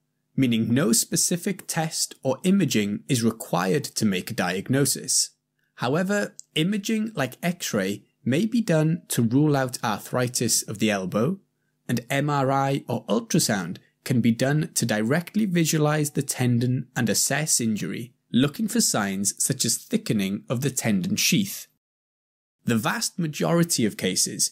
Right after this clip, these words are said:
will be self-limiting within three years and are mostly treated conservatively, initially with rest and icing,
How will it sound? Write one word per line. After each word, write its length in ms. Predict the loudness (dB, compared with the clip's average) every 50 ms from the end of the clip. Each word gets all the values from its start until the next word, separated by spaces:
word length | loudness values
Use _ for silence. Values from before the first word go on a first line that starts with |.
| -4 _ _
will 120 | -2 0
be 160 | 2 2 2
self-limiting 1000 | 2 2 2 2 0 0 -2 -2 0 0 0 0 -2 -2 -2 -2 -2 -4 -6 -8 -4
within 340 | -2 -2 0 2 2 2 2
three 420 | 0 -2 -4 -2 0 0 0 0 0 0 2
years 380 | 2 2 0 -2 -4 -4 -4 -8 _ _ _ _ _ _
and 120 | -2 0 0
are 80 | 2
mostly 520 | 4 4 4 4 4 4 2 2 2 2 2
treated 500 | 2 2 0 0 0 0 -4 -4 -4 -4
conservatively, 1040 | -4 -2 0 2 0 0 0 0 -2 -2 -4 -6 -6 -6 -6 -6 -8 -8 -10 -16 _ _ _ _ _ _ _
initially 540 | 0 2 4 4 4 2 0 0 0 2 2
with 240 | 4 2 2 2 0
rest 540 | -2 -2 -2 -2 -2 -2 -4 -4 -4 -6 -16 _ _
and 120 | -6 -4 -2
icing, 600 | -2 -2 -2 0 0 0 0 0 -2 -2 -4 -6